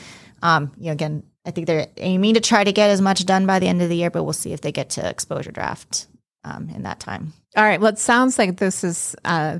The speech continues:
Speaker 2: people are going to welcome seeing what the result of all of this is. So something to watch for over the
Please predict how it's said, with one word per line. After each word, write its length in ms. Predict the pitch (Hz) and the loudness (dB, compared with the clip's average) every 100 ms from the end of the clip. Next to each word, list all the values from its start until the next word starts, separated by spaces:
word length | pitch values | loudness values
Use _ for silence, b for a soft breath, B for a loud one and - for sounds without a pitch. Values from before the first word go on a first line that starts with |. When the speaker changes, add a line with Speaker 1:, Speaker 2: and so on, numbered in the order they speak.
| - | -4
Speaker 2:
people 300 | 208 202 180 | -2 2 2
are 120 | 165 | 2
going 260 | 160 165 160 | 0 0 0
to 140 | - | 0
welcome 440 | 170 170 - 160 | 2 2 2 -2
seeing 640 | 156 - 240 226 185 165 165 | 0 2 4 4 2 0 0
what 300 | 180 170 - | 2 0 0
the 80 | 160 | -2
result 400 | 165 160 151 - | 0 2 0 0
of 80 | 147 | -2
all 180 | 135 | 0
of 80 | 156 | 0
this 240 | - 139 - | -2 -2 -2
is. 220 | 120 - | -2 -2
So 400 | - 170 165 165 | 0 2 2 2
something 480 | - 160 165 170 147 | 2 2 2 0 0
to 160 | - | 0
watch 320 | 143 127 - | 0 0 -2
for 260 | - - - | -6 -4 -4
over 160 | - 165 | -6 -4
the 340 | - - 170 | -4 -2 -6